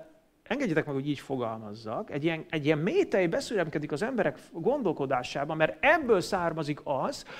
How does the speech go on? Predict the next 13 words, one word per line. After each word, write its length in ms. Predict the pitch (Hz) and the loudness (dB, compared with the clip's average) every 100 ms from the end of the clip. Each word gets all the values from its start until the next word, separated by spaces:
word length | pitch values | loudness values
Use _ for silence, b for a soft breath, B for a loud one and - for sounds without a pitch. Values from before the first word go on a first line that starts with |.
| B B B | B B B
hogy 160 | 208 202 | 6 6
az 140 | 202 | 8
egyedülállók, 760 | 302 320 240 196 165 165 175 190 | 6 6 4 4 6 4 4 2
akik 260 | 202 190 | 0 -2
még 220 | 220 302 | 0 4
egyedülállók, 720 | 240 190 175 170 160 165 170 | 6 6 4 4 4 2 0
leértékelik 1080 | 180 165 180 262 254 196 - 156 147 147 139 | 0 4 8 8 8 6 6 2 2 0 -2
magukat, 800 | 143 139 135 123 156 180 - - - _ b | 0 2 2 2 2 2 -2 -14 -20 _ b
és 160 | - 156 | -6 0
úgy 140 | 302 | 2
gondolják, 500 | 233 202 175 165 156 | 4 2 4 4 2
hogy 160 | 170 175 - | 2 -2 6
ők 380 | 294 294 247 | 10 10 8